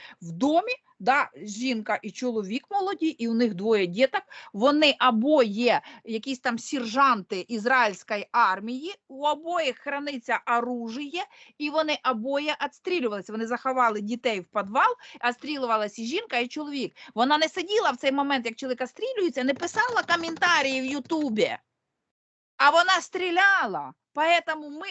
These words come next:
апріорі на них не похожі, понімаєш? А у нас жінка бере дітей і тікає за кордон. Це в лучшому случаї. Я не осуждаю це її право, але я показую різницю. От. Або вона пише в коментарях.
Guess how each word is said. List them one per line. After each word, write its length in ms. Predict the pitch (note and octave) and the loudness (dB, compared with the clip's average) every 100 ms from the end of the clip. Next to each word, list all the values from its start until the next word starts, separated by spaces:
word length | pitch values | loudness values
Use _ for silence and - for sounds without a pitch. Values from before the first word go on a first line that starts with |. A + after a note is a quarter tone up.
| - | -4
апріорі 800 | D4+ D#4 D4+ D#4+ E4 D#4+ D4 A#3+ | -4 -4 -8 -6 -2 0 0 -2
на 140 | G#3 | -6
них 160 | F#3+ F#3 | -10 -12
не 120 | F3 E3+ | -14 -12
похожі, 580 | - F3+ - E3+ D3 | -12 -14 -12 -12 -12
понімаєш? 560 | D3 F#3 G#3 E4+ G#4+ D#3+ - - - | -10 -10 -6 -2 -2 -4 -10 -18 0
А 200 | C4 D4 | 2 2
у 40 | |
нас 500 | F4+ C5 D#5+ - _ _ _ - | 0 0 -2 -8 _ _ _ -14
жінка 440 | G3+ E4 F#4+ F#4+ A#4+ - | -6 -6 -6 -2 -2 -2
бере 300 | B3+ C#4 D#4 | -6 0 0
дітей 400 | C#4 C4+ B3+ C#4 | 0 -6 -2 -2
і 180 | B3+ C4+ | -2 -8
тікає 540 | A#3+ B3 - A3+ G3+ G#3 | -10 -8 2 2 2 0
за 160 | C4 | -4
кордон. 420 | B3 A#3+ G#3+ A#3+ A3+ B3+ | -2 -4 0 -2 -2 -2
Це 80 | D4 | 0
в 60 | C4 | 0
лучшому 500 | B3 A3+ - C4 B3+ | -6 -6 -8 -8 -8
случаї. 640 | C4+ D4 C4+ - D#4 F4 C4+ | -10 -12 -12 -10 -8 -10 -6
Я 180 | A#3 | -4
не 120 | A3 A#3 | -4 -6
осуждаю 540 | - A#3 A3+ A3 A3 | -8 -2 2 2 0
це 160 | G#3 G#3+ | -4 -8
її 220 | G#3 G#3 | -6 -10
право, 340 | A3 A3 F#3+ F3 | -2 -2 0 -2
але 240 | G#3 A3 | -2 -2
я 80 | G#3+ | -4
показую 560 | A3+ A3 G#3+ G3 G#3 | -6 -2 -2 0 -4
різницю. 680 | G#3 G3 G3+ G3+ F#3+ - D4+ _ _ _ - _ _ | -4 -6 -6 -8 -8 -12 -12 _ _ _ -20 _ _
От. 280 | - C#4+ D#4 - _ _ - | -4 2 2 0 _ _ 2
Або 440 | C4+ A3 E4+ C5 | 2 2 2 2
вона 180 | F4+ C#4+ G4 - | 0 0 0 0
пише 260 | D4+ - | -10 -8
в 80 | E4 | -8
коментарях. 1120 | - C#4 B3 F#3 E3 D#3 D3+ D3+ D3 D3 - | -6 -2 -4 -2 -2 -2 -4 -6 -8 -10 -20